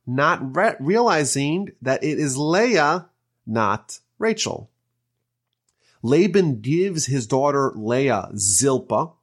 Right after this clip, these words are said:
a different woman who's a maidservant. Later on, we find out that Zilpah was young, and she was part of the ruse because she was really supposed to be the maidservant that's supposed to go together with Rachel. And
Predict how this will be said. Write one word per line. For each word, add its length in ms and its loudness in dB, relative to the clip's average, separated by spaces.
a 80 -10
different 380 -2
woman 260 0
who's 200 -2
a 40 2
maidservant. 1000 -2
Later 280 2
on, 120 2
we 80 2
find 260 -2
out 120 0
that 160 -6
Zilpah 560 0
was 380 0
young, 580 0
and 160 0
she 240 2
was 240 2
part 380 0
of 160 -2
the 100 0
ruse 840 0
because 360 0
she 320 0
was 200 0
really 220 0
supposed 500 -2
to 60 -4
be 220 0
the 160 -2
maidservant 720 2
that's 160 -4
supposed 260 0
to 80 0
go 140 2
together 420 2
with 320 -4
Rachel. 580 -4
And 720 -2